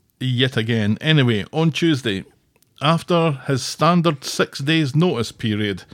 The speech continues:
it's Billy's last day at work. He leaves as Todd arrives, waiting to see if Paul has changed his mind about going out on his own terms. He hasn't, and he plans to get some morphine from Gadas to aid the process.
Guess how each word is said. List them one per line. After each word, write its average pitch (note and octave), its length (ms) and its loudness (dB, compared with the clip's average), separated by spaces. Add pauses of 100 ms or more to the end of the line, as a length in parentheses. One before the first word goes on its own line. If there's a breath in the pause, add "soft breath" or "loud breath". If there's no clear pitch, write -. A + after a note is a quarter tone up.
(340 loud breath)
it's G#2 160 -6
Billy's A2+ 420 -2
last A2 360 0
day A#2+ 140 2
at A2+ 120 -2
work. - 360 -14 (500)
He A2 80 -2
leaves A#2+ 320 0
as - 80 -4
Todd A#2 200 0
arrives, G#2+ 440 -2
waiting B2+ 260 -2
to B2 120 -8
see A#2+ 280 -2 (420 loud breath)
if - 140 -4
Paul D#3+ 220 4
has C3 180 0
changed D3+ 400 0
his C3+ 180 0
mind D3+ 220 2
about A2+ 220 0
going A#2+ 340 0
out C#3+ 240 0
on B2 80 2
his B2 160 2
own A#2+ 160 4
terms. C3+ 480 0
He B2+ 100 0
hasn't, C#3 460 2 (460 soft breath)
and G#2+ 80 -4
he G#2+ 40 -4
plans B2 340 -2
to A#2 80 -8
get A#2+ 220 -4
some A#2+ 180 -2
morphine A#2 520 2
from A2 240 -2
Gadas A2+ 460 -2
to - 120 -8
aid C3+ 180 -4
the A#2 80 -10
process. - 580 -8